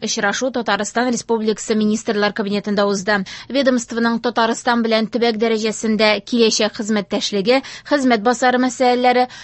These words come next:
шулай ук социаль яклау өлкәсендәге хезмәттәшлек мәсьәләләре һәм башкалар тикшерелде. Мәскәүдә Россия парламентының югары палатасы каршындагы милләтара мөнәсәбәтләр һәм дини берләшмәләр белән хезмәттәшлек буенча совет утырышы узды.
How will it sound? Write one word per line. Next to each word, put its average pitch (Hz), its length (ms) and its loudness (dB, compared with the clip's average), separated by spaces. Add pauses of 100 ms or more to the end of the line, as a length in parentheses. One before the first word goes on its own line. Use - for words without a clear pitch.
шулай 254 440 2
ук 262 80 -8
социаль 226 400 0
яклау 214 320 2
өлкәсендәге 202 640 0
хезмәттәшлек 240 800 2
мәсьәләләре 196 720 0 (240)
һәм 202 180 0
башкалар 202 480 0
тикшерелде. 185 760 -2 (640)
Мәскәүдә 349 560 2
Россия 302 400 2
парламентының 269 800 2
югары 254 400 2
палатасы 247 480 0
каршындагы 240 720 2
милләтара 240 560 4
мөнәсәбәтләр 226 720 0
һәм 233 240 2
дини 240 240 2
берләшмәләр 233 640 2
белән 233 240 2
хезмәттәшлек 240 720 0
буенча 240 560 2
совет 247 400 0
утырышы 226 400 0
узды. 202 300 0